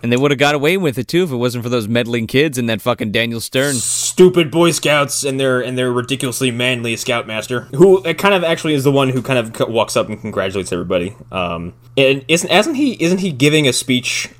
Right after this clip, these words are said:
Speaker 2: on the mountainside? And doesn't it kind of, it, doesn't it dissolve into, uh, the badge ceremony?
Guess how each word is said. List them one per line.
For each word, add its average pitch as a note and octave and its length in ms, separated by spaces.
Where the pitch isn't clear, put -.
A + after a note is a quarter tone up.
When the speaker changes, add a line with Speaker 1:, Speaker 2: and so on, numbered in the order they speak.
Speaker 2:
on B2+ 180
the B2+ 60
mountainside? A2 720
And F#2+ 100
doesn't A#2+ 200
it - 180
kind B2+ 240
of, A2 80
it, C3 180
doesn't C#3 220
it C#3 160
dissolve A#2 520
into, A2+ 720
uh, G2 340
the G2 120
badge G2+ 360
ceremony? C3+ 520